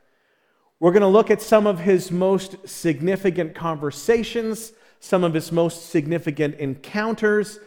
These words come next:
uh, his key teaching moments. We're gonna follow him as he was introduced as, uh, being, being a teacher, uh, for the first time in this world, to ultimately going on to become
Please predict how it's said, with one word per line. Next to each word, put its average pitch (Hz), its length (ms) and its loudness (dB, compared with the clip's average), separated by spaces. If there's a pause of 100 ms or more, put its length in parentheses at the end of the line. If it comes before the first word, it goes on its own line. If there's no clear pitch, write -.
(380)
uh, 131 200 -6
his 147 280 -2
key 202 280 0
teaching 220 720 -4
moments. 208 600 -2 (340)
We're 175 120 2
gonna 170 220 0
follow 220 680 2
him 208 400 0
as 185 160 -4
he 202 100 -2
was 170 200 0
introduced 208 880 -2
as, 170 400 -2 (300)
uh, 143 460 -2
being, 180 360 0
being 196 180 0
a 160 60 -2
teacher, - 760 -2 (240)
uh, 151 240 -2
for 160 120 -8
the 147 100 -4
first 202 360 -2
time 190 280 -2
in 185 80 -2
this 180 240 -4
world, 185 320 2
to 185 100 -6
ultimately 180 540 2
going 180 400 -2
on 175 360 -4
to 156 80 -10
become 170 560 -6